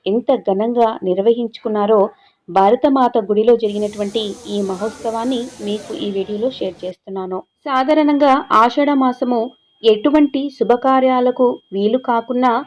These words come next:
పూజాది కార్యక్రమాలకు ఈ మాసం ఎంతో పవిత్రమైనది. సారె రూపంలో తమకు తోచిన వస్తువుల్ని అమ్మవారికి ఉడతాభక్తిగా సమర్పించుకుంటారు. ఈ మాసంలోనే అమ్మవారు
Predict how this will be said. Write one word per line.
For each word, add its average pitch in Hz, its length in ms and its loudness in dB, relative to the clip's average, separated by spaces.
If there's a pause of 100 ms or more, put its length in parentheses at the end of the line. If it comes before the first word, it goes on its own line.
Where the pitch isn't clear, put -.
(320)
పూజాది 285 460 2
కార్యక్రమాలకు 233 880 0 (200)
ఈ 208 120 -2
మాసం 208 400 -2 (140)
ఎంతో 202 240 -4
పవిత్రమైనది. 180 760 -6 (340)
సారె 285 340 4
రూపంలో 277 480 2 (340)
తమకు 247 300 -2
తోచిన 254 480 2
వస్తువుల్ని 233 600 -2 (220)
అమ్మవారికి 240 640 -2 (160)
ఉడతాభక్తిగా 226 760 0 (180)
సమర్పించుకుంటారు. 202 920 -4 (360)
ఈ 277 120 0
మాసంలోనే 247 680 2 (180)
అమ్మవారు 220 500 0